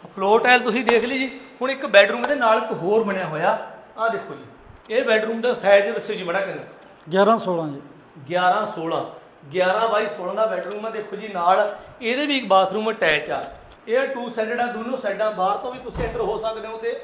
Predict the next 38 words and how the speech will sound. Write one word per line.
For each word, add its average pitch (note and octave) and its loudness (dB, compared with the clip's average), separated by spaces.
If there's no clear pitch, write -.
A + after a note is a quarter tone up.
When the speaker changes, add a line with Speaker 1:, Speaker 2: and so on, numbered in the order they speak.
Speaker 1:
ਅੰਦਰੋਂ G#3 -10
ਵੀ A3+ -12
ਰਾਤ F#3+ -2
ਨੂੰ A3+ -8
ਗੇਟ G#3 -6
ਬੰਦ F#3 -8
ਆ, - -6
ਤੁਸੀਂ F#3+ -10
ਰਾਤ F3+ -2
ਨੂੰ G3+ -10
ਇੱਥੋਂ G#3 -14
ਉੱਠ E3+ -12
ਸਕਦੇ F#3+ -6
ਹੋ। A3+ -6
ਆਹ E3+ 2
ਦੇਖੋ E3 -6
ਇਹਦੇ G#3 -6
ਨਾਲ G3 0
ਅਟੈਚ C#3+ 0
ਆ G#3 -2
ਬਿਲਕੁਲ। G#3 -6
ਇੱਧਰੋਂ G#3+ -2
ਨਾਲ F#3 6
ਇਹਦੇ A#3 2
ਬਾਹਰ F#3 2
ਵੀ G3+ -4
ਗੇਟ D#3+ -10
ਹੈਗਾ। C3+ -10
ਲਓ E3 -4
ਜੀ, - -8
ਅਹ, F#3+ -4
ਕਈ A3 0
ਵਾਰੀ A#3 0
ਬੰਦ, G3+ -6
ਮਹਿਮਾਨ F3+ 0
ਆਇਆ F#3 4
ਹੁੰਦਾ F#3+ -2
ਨਾ - -2